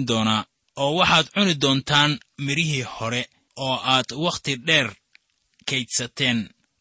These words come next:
oo waxaad soo bixin doontaan mirihii hore si aad kuwa cusub meel ugu heshaan."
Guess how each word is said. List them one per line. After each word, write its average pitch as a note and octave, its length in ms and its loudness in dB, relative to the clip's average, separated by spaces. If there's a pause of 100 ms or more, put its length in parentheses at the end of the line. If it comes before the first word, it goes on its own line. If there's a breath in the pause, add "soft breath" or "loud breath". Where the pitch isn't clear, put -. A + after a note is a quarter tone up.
oo C#3 200 2
waxaad D#3+ 320 2
soo E3+ 200 2
bixin D3+ 380 2
doontaan B2+ 440 0 (140)
mirihii D3 460 0
hore A2+ 340 -4 (180)
si - 300 2
aad B2+ 280 0 (180)
kuwa D#3 320 0
cusub A#2+ 380 0 (480)
meel D3 320 0
ugu C3+ 220 -4
heshaan." A2 480 4